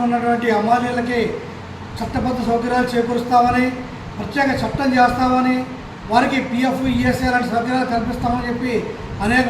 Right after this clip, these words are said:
వాగ్దానాలు చేశారు. ఆ వాగ్దానాలు అమలు చేయాలని చెప్పి మేము కోరుతున్నాం. అదేవిధంగా భవన నిర్మాణ కార్మికులు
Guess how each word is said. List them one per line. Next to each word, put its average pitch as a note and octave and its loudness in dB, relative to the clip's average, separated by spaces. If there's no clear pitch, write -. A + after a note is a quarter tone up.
వాగ్దానాలు B3 2
చేశారు. B3+ 0
ఆ G#3 4
వాగ్దానాలు B3+ 4
అమలు A#3 0
చేయాలని B3+ 2
చెప్పి B3+ 0
మేము A3+ 0
కోరుతున్నాం. B3 2
అదేవిధంగా C4 2
భవన A#3+ 4
నిర్మాణ B3+ 4
కార్మికులు B3+ 4